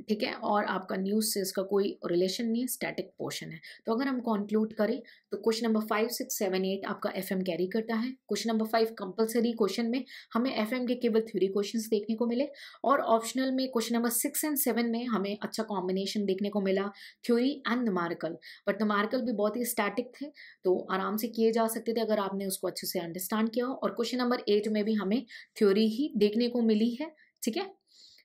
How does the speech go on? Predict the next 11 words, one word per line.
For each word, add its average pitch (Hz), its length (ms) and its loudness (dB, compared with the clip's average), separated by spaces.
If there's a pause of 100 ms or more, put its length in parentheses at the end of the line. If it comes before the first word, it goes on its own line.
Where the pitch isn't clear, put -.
हम 240 220 4
बढ़ते 247 240 2
हैं 254 160 0
टू 220 100 -2
थाउजेंड 190 380 -2
सिक्सटीन 262 420 2
की 262 140 0
ओर, 277 240 4 (300)
फाइनेंशियल 196 460 0 (160)
मैनेजमेंट, 160 560 -4
सॉरी, 214 280 -2